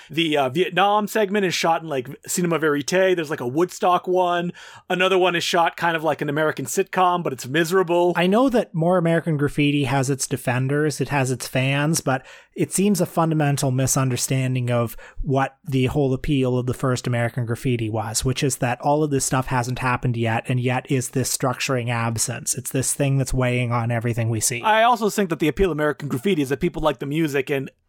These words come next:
Speaker 1: they like to feel like, "Ah, we're teenagers again. This is what it was like while we were teenagers." Like, you know, I knew some older people who would talk about the film, and they wouldn't talk about it as, "Ah, you know,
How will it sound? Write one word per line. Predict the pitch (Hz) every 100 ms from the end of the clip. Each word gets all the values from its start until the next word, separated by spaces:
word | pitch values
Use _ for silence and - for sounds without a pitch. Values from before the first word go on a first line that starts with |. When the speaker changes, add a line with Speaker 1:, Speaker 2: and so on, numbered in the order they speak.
| _ _
Speaker 1:
they | 180 160
like | 170 160
to | 165
feel | - 180 170 160
like, | 160
"Ah, | 330 330 240
we're | 277
teenagers | - 381 330 233 170
again. | 175 160 135 143
This | 415 226
is |
what | 202 220 - -
it | 233
was | 269 330 214
like | 220 220
while | 190 196 226
we | 240
were | 285
teenagers." | - 339 381 214 170 113 -
Like, | 240 202 - - -
you | 320
know, | 220 226 - 226
I | 240 277 262
knew | 208 226
some | 190
older | 208 247
people | - 170 185
who | 165
would | 156
talk | 180 180
about | 160 156
the | -
film, | 165 147 165 165
and | 139 127 -
they | 262
wouldn't | 320 269
talk | 247 247
about | 208 190
it | 165
as, | 147 -
"Ah, | 214 196 160
you | 196 233
know, | 226 226